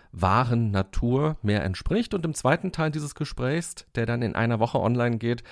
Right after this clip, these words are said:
wollen wir uns mit der Komfortzone befassen. Wie kann es besser gelingen, dort rauszukommen? Und dafür ist das Thema bewusstes, achtsames Leben natürlich die Basis. Und damit herzlich willkommen,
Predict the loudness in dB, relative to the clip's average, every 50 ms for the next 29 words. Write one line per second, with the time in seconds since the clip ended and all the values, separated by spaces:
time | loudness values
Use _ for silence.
0 | -20 -20 -20 -20 -10 -4 0 2 2 2 2 2 0 0 0 0 0 -2 -2 -2
1 | -4 -4 -4 -4 -2 -2 -2 -2 -2 -2 -2 -4 -4 0 4 4 4 4 4 0
2 | -4 -2 0 0 -2 -2 -4 -6 -2 -2 -2 -2 0 0 -2 -2 -2 -4 -8 -18
3 | -18 -16 _ -2 -2 -2 0 0 0 2 2 2 0 -2 0 0 0 0 0 -2
4 | -2 0 0 -2 0 0 0 2 2 0 0 0 0 0 0 0 0 2 2 4
5 | 4 4 2 0 -8 -16 -14 -10 -10 -6 -2 2 4 4 4 4 2 0 -4 -14
6 | -20 -12 -8 -4 -2 -2 -2 -2 -2 -2 -4 -4 -4 -6 -8 -8 -6 -4 -2 0
7 | 2 2 2 2 0 -2 -6 -12 -4 0 0 2 4 4 4 4 2 0 0 0
8 | 0 -2 -4 -10 _ -4 -2 -2 -2 -4 -6 -4 -2 0 0 0 -2 -2 -2 0
9 | 2 2 4 4 2 2 0 -2 -8 -12 -8 -6 -4 -2 -2 -4 -4 -4 -2 2
10 | 2 2 2 0 -6 -8 -10 -10 -10 -12 -16 -18 -20 -20 -20 -20 -16 -8 -4 -2
11 | 0 2 2 2 2 0 -2 -8 _ -8 -6 -4 -6 -6 -4 -4 -4 -4 -2 -4
12 | -6 -4 -2 0 2 4 4 4 2 0